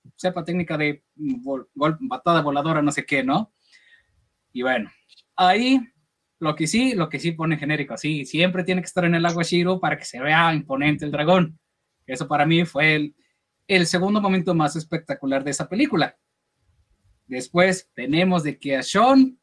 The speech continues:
prácticamente lo pusieron como saco de boxeo, como lo ponen a, tristemente al de Abarán, porque no dejó hacer nada <laughs> este Orfe-, Orfeo, ¿no? Si no me recuerdo, ahí tomaron el nombre de Orfeo.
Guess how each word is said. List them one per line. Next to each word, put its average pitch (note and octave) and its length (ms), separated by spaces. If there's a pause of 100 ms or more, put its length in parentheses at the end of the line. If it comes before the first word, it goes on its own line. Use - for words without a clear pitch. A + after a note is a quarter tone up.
prácticamente F#3 560
lo F3 120
pusieron G3 300
como D3+ 200
saco G#3 280
de E3 80
boxeo, F#3+ 440
como D3+ 220
lo C3+ 200
ponen F3 280
a, C#3+ 160
tristemente F3 580
al C#3 80
de C#3+ 80
Abarán, E3+ 540
porque D#3+ 420
no F3 160
dejó F3+ 220
hacer E3+ 280
nada F3 360 (220)
<laughs> F3+ 260
este D3+ 320
Orfe-, C#3+ 320 (140)
Orfeo, E3+ 420
¿no? A3 240
Si E3+ 140
no E3 80
me F3+ 60
recuerdo, E3+ 280
ahí E3+ 220
tomaron D#3+ 360
el D3+ 60
nombre D3+ 220
de C#3 80
Orfeo. F#3 360